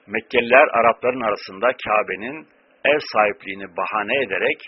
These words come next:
şımardıkça şımarmışlardı. Ancak bu böyle ilelebet sürüp gitmedi. Allah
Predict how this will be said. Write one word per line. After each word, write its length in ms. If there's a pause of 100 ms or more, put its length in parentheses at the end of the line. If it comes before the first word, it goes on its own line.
(200)
şımardıkça 800 (200)
şımarmışlardı. 840 (360)
Ancak 360 (200)
bu 160
böyle 280 (120)
ilelebet 440 (120)
sürüp 220
gitmedi. 420 (380)
Allah 380